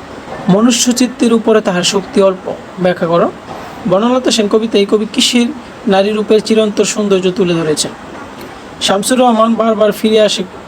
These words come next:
কবিতাটির প্রেক্ষাপট বর্ণনা করো। বাংলা বানানোর ইকার চারটি ব্যবহার লিখো। চৈতিহা কবিতায় কবির যে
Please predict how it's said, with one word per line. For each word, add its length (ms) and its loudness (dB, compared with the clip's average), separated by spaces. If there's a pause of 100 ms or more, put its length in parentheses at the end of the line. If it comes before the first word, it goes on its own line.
কবিতাটির 520 0
প্রেক্ষাপট 480 -2
বর্ণনা 320 0
করো। 200 -2 (480)
বাংলা 380 2
বানানোর 420 2
ইকার 300 2
চারটি 400 0
ব্যবহার 380 2 (120)
লিখো। 320 0 (560)
চৈতিহা 380 2
কবিতায় 400 2
কবির 300 2
যে 140 4